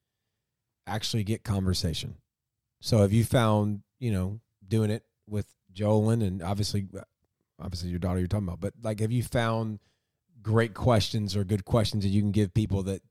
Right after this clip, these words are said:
that, that get something out of them? As opposed to, like, if you ask a very basic question of "How was your day?" they're gonna say, "Good."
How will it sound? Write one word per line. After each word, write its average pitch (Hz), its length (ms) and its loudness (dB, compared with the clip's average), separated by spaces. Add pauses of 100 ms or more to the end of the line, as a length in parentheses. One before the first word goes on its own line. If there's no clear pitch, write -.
(120)
that, 98 260 -8
that 95 260 -4
get 107 180 0
something 98 420 2
out 90 160 0
of 76 140 -6
them? - 220 -12 (840)
As 101 160 0
opposed 101 460 4
to, 95 340 4 (680)
like, 120 120 0
if 117 80 4
you 196 100 8
ask 170 220 4
a 135 40 6
very 123 260 6
basic 113 420 0
question 113 400 2
of 98 100 2
"How 110 200 4
was 104 100 2
your 98 80 0
day?" 104 240 2
they're 107 100 2
gonna 104 140 2
say, 95 160 0
"Good." 85 240 -8